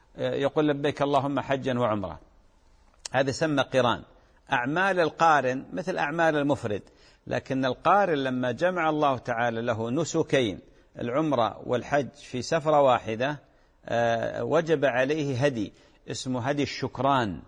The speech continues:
هدي الشكران يذبحه في مكة، يذبحه في مكة، في منى طبعًا، آه، والذبائح الآن يتولى، تتولاها الجهات المسؤولة هناك.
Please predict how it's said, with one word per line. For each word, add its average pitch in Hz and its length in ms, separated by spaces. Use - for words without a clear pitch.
هدي 131 220
الشكران 123 560
يذبحه 131 640
في 131 140
مكة، 123 420
يذبحه 127 520
في 107 160
مكة، 101 400
في 127 120
منى 117 280
طبعًا، 104 400
آه، 110 380
والذبائح 117 680
الآن 127 260
يتولى، 120 500
تتولاها 120 720
الجهات 127 460
المسؤولة 113 460
هناك. 90 320